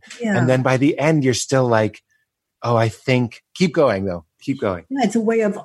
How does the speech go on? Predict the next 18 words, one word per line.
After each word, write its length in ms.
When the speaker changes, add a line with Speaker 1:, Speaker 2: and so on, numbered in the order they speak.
Speaker 1:
honoring 680
the 80
mind, 480
let 160
it 100
have 220
its 220
say, 840
and 180
then 160
just 320
notice 680
that, 380
um, 420
that's 540
self-talk. 960
It's 260
not 500